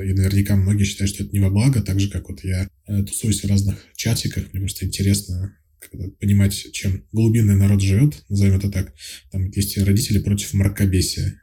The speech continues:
Ну, там тушите свет, конечно, ну, еще раз, это мое оценочное суждение, да, потому что у них-то как раз тушите свет — это то, что я говорю, да, и они периодически, знаешь, там к себе в канал перетаскивают какую-то новость из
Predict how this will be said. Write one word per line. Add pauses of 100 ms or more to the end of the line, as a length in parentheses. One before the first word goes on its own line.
(100)
Ну,
там
тушите
свет,
конечно,
ну,
еще
раз,
это
мое
оценочное
суждение, (380)
да,
потому
что
у
них-то
как
раз
тушите
свет —
это
то,
что
я
говорю,
да,
и
они
периодически,
знаешь,
там
к
себе
в
канал
перетаскивают
какую-то
новость
из